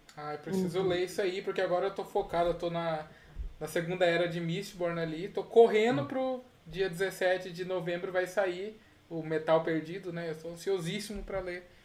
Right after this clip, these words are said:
Speaker 1: E tá maravilhosa a segunda era, estou gostando muito.
Speaker 2: Muito bem. É, tá no segundo?
Speaker 1: Tô no segundo, que é, eu não sei,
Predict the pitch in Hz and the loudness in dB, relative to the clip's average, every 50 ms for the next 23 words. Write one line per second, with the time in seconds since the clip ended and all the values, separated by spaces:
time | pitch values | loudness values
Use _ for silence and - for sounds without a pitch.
0 | - _ - _ _ _ - 170 - 175 185 185 - - - 190 185 190 190 233 | -20 _ -20 _ _ _ -12 -8 -6 -6 -6 -8 -12 -12 -6 -2 -2 0 0 0
1 | 202 165 147 143 143 - 160 170 165 165 151 135 131 139 143 139 - - 170 165 | 0 0 0 0 -2 -4 -6 -4 -2 -2 0 -2 -2 -4 -6 -8 -6 -6 -4 -4
2 | 165 165 - - - - - - 147 - 160 165 165 165 - - - - - - | -4 -6 -8 -8 -6 -4 -4 -4 -4 -6 -8 -10 -10 -12 -16 -20 -20 -20 -20 -20
3 | _ - - - - - _ - _ _ _ - - - - - - - - - | _ -20 -20 -20 -20 -20 _ -20 _ _ _ -6 -4 -4 -4 -4 -10 -16 -20 -20
4 | - - - - - - - - - 247 233 185 170 - 185 - - - - - | -20 -20 -20 -20 -20 -20 -20 -12 -4 -2 0 0 0 -2 -4 -10 -18 -20 -20 -20
5 | - - - - - - - - - 170 185 185 180 208 196 190 - 196 185 226 | -20 -20 -20 -20 -20 -20 -16 0 4 4 4 8 6 6 6 6 4 8 10 12
6 | 285 392 381 254 - - - - - - - - _ _ _ 202 214 208 - 240 | 12 12 12 12 10 4 0 -8 -18 -20 -20 -20 _ _ _ 0 0 2 2 0
7 | 233 190 175 165 156 151 160 - 175 165 165 160 165 165 160 165 165 180 180 170 | 0 2 -2 -4 -4 -6 -4 -2 0 0 2 2 0 -2 -4 -4 -8 -10 -12 -12
8 | - - - | -14 -16 -16